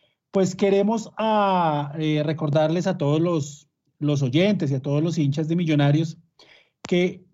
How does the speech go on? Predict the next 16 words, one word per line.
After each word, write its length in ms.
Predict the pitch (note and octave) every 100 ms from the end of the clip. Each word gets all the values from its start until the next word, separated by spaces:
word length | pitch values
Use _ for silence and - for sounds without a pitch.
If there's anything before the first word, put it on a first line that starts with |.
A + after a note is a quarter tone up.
| _
todos 340 | G#3+ A3 A#3 A3
debemos 340 | G3+ E3 D#3
ayudar 480 | F#3+ F3+ C#3+ C#3+ C#3+
a 60 | D3+
superar 500 | F#3 C#3+ D3 C#3 C#3+
este 260 | F3+ D3 F#3
momento 340 | F#3 C#3+ C#3+
de 140 | E3+ E3
crisis 300 | D3+ D#3+ -
que 60 |
está 140 | C#3 C3+
viviendo 400 | C#3 E3 E3+ E3+
no 100 | G3
solo 160 | G#3
el 80 | G3+
país, 400 | G3 C#3+ C#3 -